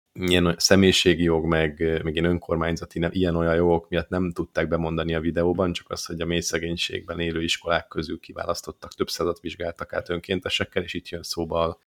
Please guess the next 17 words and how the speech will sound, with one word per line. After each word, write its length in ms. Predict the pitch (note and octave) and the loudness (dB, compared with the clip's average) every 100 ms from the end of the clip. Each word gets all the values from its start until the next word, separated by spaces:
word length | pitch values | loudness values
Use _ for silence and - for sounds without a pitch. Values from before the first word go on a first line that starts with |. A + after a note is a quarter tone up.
| _ | _
a, 100 | F#2 | -6
a, 80 | E2 | -4
az 140 | E2+ E2 | -4 -2
önkéntesség, 840 | F2 F2 G2 F#2+ G2 - A2 G2+ - - - | -2 0 0 2 0 2 2 2 -4 -14 0
és, 360 | E2+ D#2+ - E2 | 0 2 0 -2
és 100 | - | -4
most 180 | E2 | -4
az 80 | D#2 | 0
egyikben 600 | E2 D2+ D#2 - D#2+ D#2 - | 0 0 -4 -2 -2 -2 -6
gyűjtenek 440 | E2+ E2 D2+ D#2 | -10 -6 -4 -4
az 140 | - F#2 | -2 2
összes 680 | G2 F#2+ - C#2 - - - _ _ - - | 2 2 0 -2 -2 -4 -8 _ _ -14 -6
rászorulónak, 840 | - - - D#2+ D#2 C#2+ C#2+ D2+ | -4 -2 -4 -4 -4 -4 -4 -6
mit 160 | - - | -10 -14
tudom 280 | - C#2 D2 | -8 -4 -2
én, 300 | C#2 C2+ - - | -2 -6 -10 -14
hatvan 800 | - C#2 - E2+ F2+ D2+ - | -4 -4 -2 0 2 0 -6